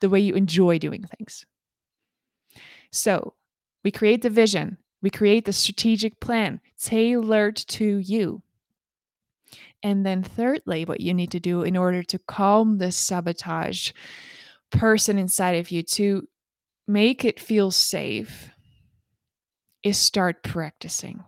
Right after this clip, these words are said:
You need to build momentum. What that means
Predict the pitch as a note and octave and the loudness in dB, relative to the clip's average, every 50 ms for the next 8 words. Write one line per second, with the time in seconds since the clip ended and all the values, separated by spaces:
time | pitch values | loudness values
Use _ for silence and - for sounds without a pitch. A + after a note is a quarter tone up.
0 | _ _ _ _ _ _ _ _ _ _ _ _ _ _ _ _ _ _ _ - | _ _ _ _ _ _ _ _ _ _ _ _ _ _ _ _ _ _ _ -4
1 | G3 G3 G3+ G3 F#3+ F#3+ F#3+ G3 G3+ G#3+ A3+ A3 - B3 A3 G3+ - G3 F#3+ F#3 | 0 0 2 2 2 2 2 4 6 4 4 4 2 -2 -2 0 0 0 0 0
2 | - - G3 F#3+ F#3 F3+ F3 F3 F3 F3 E3 D#3 - - - - - - - _ | 0 -2 -2 -2 -2 -2 -2 -2 -4 -6 -6 -8 -10 -12 -12 -12 -12 -12 -14 _
3 | _ _ _ _ _ _ _ _ _ _ _ _ _ _ _ _ _ _ _ _ | _ _ _ _ _ _ _ _ _ _ _ _ _ _ _ _ _ _ _ _
4 | - - - - - - - - _ _ _ _ _ _ _ _ _ _ _ _ | -20 -20 -20 -20 -20 -20 -20 -20 _ _ _ _ _ _ _ _ _ _ _ _
5 | - - F3 G#3 A3+ A#3+ A#3+ - D4+ D4 D4+ - A#3 A#3 A3 A3 G3+ F#3 E3+ - | -8 2 6 6 6 6 6 2 2 2 2 2 2 2 4 4 2 2 0 -4
6 | - - - - - | -6 -10 -12 -12 -14